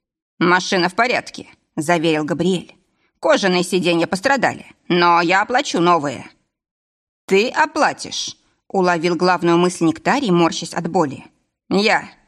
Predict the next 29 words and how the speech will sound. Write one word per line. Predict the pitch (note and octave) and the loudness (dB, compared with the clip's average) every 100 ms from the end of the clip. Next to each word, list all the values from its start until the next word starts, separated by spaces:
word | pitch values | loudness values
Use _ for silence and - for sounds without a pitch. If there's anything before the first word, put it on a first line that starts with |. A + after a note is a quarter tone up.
| _ _ _ - | _ _ _ -4
А | E3+ | -4
почему | D#3+ F#3+ - C#4 F#3+ | -2 -2 -2 0 0
ты?» | - F#3+ - - _ _ _ _ | -2 -6 -6 -20 _ _ _ _
«Потому | - F3 G3 F#3 | -4 0 2 0
что | F#3 F#3+ | 0 -2
я | D3+ G#3 | 0 0
был | G#3+ F3 | -2 -4
за | E3+ G3 | -2 0
рулем | B3 E3 - - _ _ | 0 -4 -10 -20 _ _
и | - | -2
несу | F#3+ F#3 F#3+ | 2 2 0
ответственность | F3+ E3+ G3 C4 - F3+ F#3 F#3 | 0 0 -4 -4 -4 -2 0 0
за | F#3 | -2
все, | - - A#3+ | -2 -6 -6
что | - F3+ | -4 -4
происходило | - F3 - F3 E3+ E3 | -2 -4 -2 -4 -2 -4
в | |
салоне». | - F#3 G3+ D#3+ C#3 - _ _ _ _ _ _ _ _ | -2 0 2 0 -4 -12 _ _ _ _ _ _ _ _
«Да, | D4 D4+ G#3+ - _ _ | 0 0 -2 -12 _ _
его | F#3 G3 G#3 | -6 -2 0
окурок | F#3+ F#3 D#4+ A4 - | -2 -2 -2 -2 -2
упал | G#3+ G3 F#3 | -2 0 2
на | C#4+ | 0
тебя. | F#4+ D4+ G3 A#3 _ _ _ | 0 -2 -2 -6 _ _ _
Вот | F#4 F#4 - | -2 -2 0
тут | G4 - | -4 0
ты | F3+ | 0
и | |
загорелся. | E3+ F3+ E4+ G#3 E3 - | 0 0 0 0 -4 -12